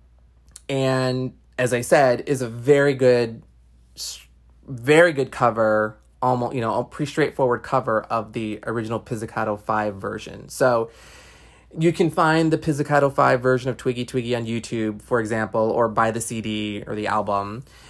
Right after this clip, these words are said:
And if you play it next to this, like, they sound very close. So Twiggy Twiggy is one of my <laughs> favorite songs. Uh, again, I'm not sure how I learned of Pizzicato Five.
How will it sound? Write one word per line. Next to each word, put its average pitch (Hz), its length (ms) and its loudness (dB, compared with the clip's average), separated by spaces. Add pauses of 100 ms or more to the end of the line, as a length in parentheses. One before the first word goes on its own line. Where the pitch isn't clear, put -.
(220)
And 127 160 2
if 117 100 -4
you - 60 -6
play 143 320 2
it - 160 0
next 123 300 -6
to 123 60 -6
this, 110 220 -2
like, 113 200 0
they 113 100 -6
sound 113 320 0
very 110 180 0
close. - 340 -4
So 117 520 2 (640)
Twiggy 185 260 0
Twiggy 185 400 0
is 143 140 -6
one 139 160 2
of 143 100 -2
my 151 180 0
<laughs> 139 140 -8
favorite - 500 -4
songs. 123 840 -4 (580)
Uh, 151 640 4 (240)
again, 170 440 2
I'm 156 200 2
not 214 280 2
sure 220 340 2
how 180 640 4
I 156 440 -2 (120)
learned 139 520 -2
of 160 540 0 (200)
Pizzicato 180 520 0
Five. 190 400 2